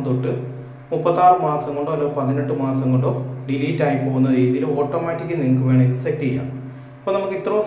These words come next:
സമയം എടുക്കും നമുക്കിത് ഡിലീറ്റ് ആക്കാനായിട്ട്. എന്നാൽ നമുക്ക് സിമ്പിളായിട്ട് ഇവിടെ ക്ലിക്ക് ചെയ്ത് കഴിഞ്ഞാൽ ഇവിടെ നിങ്ങൾക്ക് ആക്ടിവിറ്റി, ആ, ക്ലിക്ക് ചെയ്ത് ഓപ്പൺ ചെയ്യുമ്പോൾ തന്നെ ഇവിടെ turn on, turn off എന്ന് പറയുന്നൊരു ഓപ്ഷൻ കൊടുത്തിട്ടുണ്ട്.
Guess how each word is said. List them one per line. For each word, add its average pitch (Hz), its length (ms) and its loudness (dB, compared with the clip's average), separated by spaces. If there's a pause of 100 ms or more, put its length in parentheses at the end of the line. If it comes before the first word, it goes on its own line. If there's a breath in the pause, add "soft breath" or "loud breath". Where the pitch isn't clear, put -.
സമയം 160 360 0
എടുക്കും - 280 -2 (680)
നമുക്കിത് 143 360 -2 (480)
ഡിലീറ്റ് 165 320 -4
ആക്കാനായിട്ട്. 123 400 -6 (520 loud breath)
എന്നാൽ 202 200 0
നമുക്ക് 196 180 -2 (100)
സിമ്പിളായിട്ട് 165 560 0 (380)
ഇവിടെ 151 260 2
ക്ലിക്ക് 139 240 -2
ചെയ്ത് 143 140 0
കഴിഞ്ഞാൽ 143 280 -2
ഇവിടെ 139 200 -2
നിങ്ങൾക്ക് 139 260 -2 (180)
ആക്ടിവിറ്റി, 135 400 -6 (260)
ആ, 135 200 -4
ക്ലിക്ക് 131 280 -2
ചെയ്ത് 139 220 -2
ഓപ്പൺ 131 280 0
ചെയ്യുമ്പോൾ 123 320 -2
തന്നെ 123 160 -4 (600 loud breath)
ഇവിടെ 160 180 -2 (280)
turn 180 200 -2 (280)
on, 143 100 -2 (260)
turn 143 180 0 (240)
off 139 200 -2
എന്ന് 143 160 -6
പറയുന്നൊരു 123 340 0 (640)
ഓപ്ഷൻ 127 280 2
കൊടുത്തിട്ടുണ്ട്. 127 400 -4